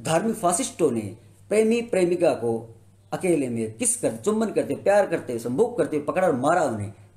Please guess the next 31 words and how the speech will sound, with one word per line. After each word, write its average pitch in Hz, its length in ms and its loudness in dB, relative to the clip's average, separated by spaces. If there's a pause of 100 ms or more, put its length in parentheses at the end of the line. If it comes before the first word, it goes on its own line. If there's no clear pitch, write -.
ये 220 260 0 (1000)
प्रदूषित 214 520 -2
चीज़ें 208 560 0 (140)
हमारे 147 320 2
साथ, - 540 -2 (480)
हमारे 156 220 4
अस्तित्व 226 500 -6
की - 140 -12
तरह 147 220 2
जो 135 120 -2
जुड़ी 156 360 -2
है, 131 160 0
वो 135 320 -10
वहाँ 135 280 0
से 135 140 -4
लेकर 120 300 -6 (160)
अब 226 220 -2
तक 185 140 -4
के 156 100 -2
काल 196 400 0
के 190 120 -8
लिए 165 220 0
जुड़ी 127 260 0
है। 156 60 4
और 131 80 2
हमारा 156 520 2 (180)
इस 220 200 0
तरफ 185 400 0
ध्यान 202 300 0
नहीं 185 240 2
जाना 151 420 -2